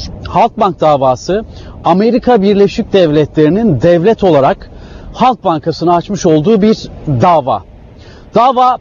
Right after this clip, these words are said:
yaklaşık üç buçuk yıldır devam ediyor.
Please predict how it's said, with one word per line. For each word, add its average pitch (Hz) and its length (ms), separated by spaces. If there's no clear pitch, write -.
yaklaşık 214 440
üç 233 180
buçuk 190 280
yıldır 196 300
devam 190 400
ediyor. 139 400